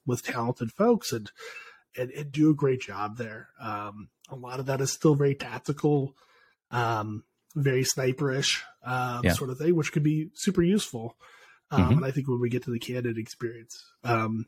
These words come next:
Speaker 1: I think we cover some of, some of why that, why that works there and some of the shortcomings that that's overcoming, um, you know, there.
Speaker 2: So, but back to this point of, like, okay, the H R person says we need to work on our employer brand, we need to work on recruitment marketing.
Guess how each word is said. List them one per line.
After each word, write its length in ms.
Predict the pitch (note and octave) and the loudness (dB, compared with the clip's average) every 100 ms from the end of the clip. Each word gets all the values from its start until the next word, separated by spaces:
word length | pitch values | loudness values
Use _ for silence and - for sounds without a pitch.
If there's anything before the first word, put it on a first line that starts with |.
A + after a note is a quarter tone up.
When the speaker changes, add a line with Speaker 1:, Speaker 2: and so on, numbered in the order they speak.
| _ _ - | _ _ -4
Speaker 1:
I 40 | C3+ | 2
think 120 | B2 | 4
we 100 | A2+ | 2
cover 240 | - A#2 | -2 -2
some 220 | A#2 A#2 A2+ | -2 0 -2
of, 100 | B2+ | -4
some 240 | D#3+ D#3+ B2 | 0 2 2
of 180 | A#2+ B2+ | 0 -4
why 220 | A2+ A2+ A#2 | -10 -8 -4
that, 200 | A2 - | -6 -2
why 180 | C#3 C3+ | 2 2
that 220 | B2+ A2+ | 0 -6
works 360 | B2+ C#3+ - - | -14 -8 -8 -4
there 360 | B2 A#2+ A#2+ - - - _ - | -2 -2 -4 -8 -20 -20 _ -6
and 120 | A#2+ | -2
some 120 | C#3+ | 0
of 80 | C3 | 2
the 40 | |
shortcomings 500 | A2+ B2+ A2+ B2 A#2 | 2 0 -4 -6 -4
that 120 | G#2 F#2 | -4 0
that's 260 | D#3+ E3 | 2 4
overcoming, 600 | B2 G2+ G2+ G#2+ G#2+ A2+ - _ _ _ _ | 0 0 -10 -12 -12 -12 -12 _ _ _ _
um, 640 | G#2+ G#2 G2+ G2+ G2+ G2+ - _ _ _ _ - | -2 0 2 0 -2 -4 -8 _ _ _ _ 2
you 60 | |
know, 140 | A2 G#2 | 4 4
there. 340 | A2+ F#2+ - - - - - _ _ _ _ _ _ | 2 0 -4 -8 -20 -20 -20 _ _ _ _ _ _
Speaker 2:
So, 140 | - - | -2 2
but 180 | D3 D3 | 0 4
back 200 | E3 D#3+ | 2 2
to 100 | D3 | 2
this 140 | B2 | 2
point 340 | - C3 B2+ | 0 2 4
of, 220 | G#2 F2+ - | 2 0 0
like, 300 | G2 F#2+ - | 0 0 -2
okay, 220 | F#2 G2 | 0 2
the 160 | F#2+ | 2
H 180 | F#2 F#2 | 2 2
R 120 | G2 | 0
person 340 | F#2+ F2+ - F2+ | 0 0 0 0
says 300 | - F2+ F2 | 0 0 0
we 60 | |
need 100 | F2+ | 0
to 60 | F2 | 2
work 200 | F2 F2 | 0 0
on 60 | E2 | -2
our 80 | E2 | -2
employer 380 | - F2 F2 | -2 -2 -2
brand, 360 | D#2 E2 E2 E2 | -2 -2 0 -2
we 60 | D#2+ | -2
need 120 | D#2+ | -2
to 40 | |
work 220 | D#2 E2 | -2 -2
on 100 | E2 | 0
recruitment 400 | D#2+ D2+ E2+ D#2 | 0 2 0 2
marketing. 480 | D2+ D#2+ - D#2 D#2+ | 2 0 0 -2 -4